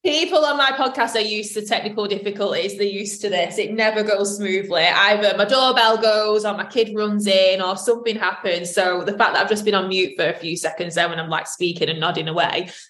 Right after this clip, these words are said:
um, doesn't even surprise me one bit. But, um, um, yeah, what I was saying was, um, yeah, I think, like, it's,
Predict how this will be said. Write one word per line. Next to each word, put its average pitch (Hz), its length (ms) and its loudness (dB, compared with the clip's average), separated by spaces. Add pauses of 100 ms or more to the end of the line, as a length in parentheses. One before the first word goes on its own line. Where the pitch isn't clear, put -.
(100)
um, 165 260 2
doesn't 175 220 -2
even 170 180 -6
surprise 165 460 -4
me 165 80 -6
one 156 240 -4
bit. 151 280 -4
But, 185 140 0
um, 180 360 2 (800)
um, 190 240 0
yeah, 214 380 2
what 208 140 2
I 208 60 4
was 208 160 -2
saying 208 320 0
was, 170 480 -8 (840)
um, 190 500 2 (140)
yeah, 208 180 2
I 202 80 -8
think, 220 140 -2
like, 208 360 -2 (100)
it's, - 400 -4